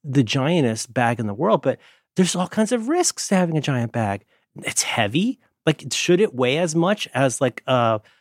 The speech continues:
a cooler with a twelve pack of Pepsi in it? I hope not. And if you've got all those lenses and you've got all these things and you've got,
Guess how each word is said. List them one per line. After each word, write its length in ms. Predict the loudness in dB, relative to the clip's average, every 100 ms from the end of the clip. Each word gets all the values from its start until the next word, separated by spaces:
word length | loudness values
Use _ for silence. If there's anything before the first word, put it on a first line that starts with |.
| _
a 80 | -4
cooler 580 | -4 -2 0 2 0 -2 -6
with 340 | -2 0 0
a 60 | -2
twelve 400 | -2 -2 -2 -2
pack 380 | 0 0 -4 -6
of 400 | -4 -2 -6 -14 -12
Pepsi 400 | -10 -8 -4 -2
in 140 | 0
it? 120 | -2 -6 _ _ _ _
I 100 | -4
hope 280 | 0 0 0
not. 340 | 0 0 -2 -6 _ _ _ -2
And 120 | 0
if 100 | 0
you've 140 | -4
got 240 | 0 -2 0
all 100 | 0
those 280 | 0 -2 -2
lenses 500 | -2 0 0 -2 -8
and 80 |
you've 80 | -4
got 140 | 0 0
all 60 |
these 240 | 0 -8 -12
things 540 | -10 -4 0 0 -2
and 120 | -8
you've 80 | -2
got, 200 | 0